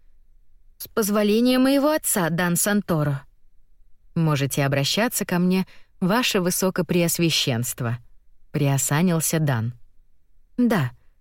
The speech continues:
ваше высокопреосвященство». «Дан Сиблевран, вы не возражаете?» «Верю, что с вами моя дочь будет в безопасности, равно как с родным отцом».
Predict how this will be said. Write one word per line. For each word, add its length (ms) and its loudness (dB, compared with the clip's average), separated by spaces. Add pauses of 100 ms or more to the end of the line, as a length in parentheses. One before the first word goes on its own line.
(320)
ваше 320 2
высокопреосвященство». 1400 0 (1120)
«Дан 360 2
Сиблевран, 840 0 (440)
вы 280 2
не 140 4
возражаете?» 920 0 (840)
«Верю, 400 2
что 220 -2
с 120 -2
вами 300 2
моя 300 2
дочь 300 0
будет 260 0
в 40 -4
безопасности, 1000 -2 (360)
равно 520 0
как 260 -2
с 80 -4
родным 480 2
отцом». 540 -2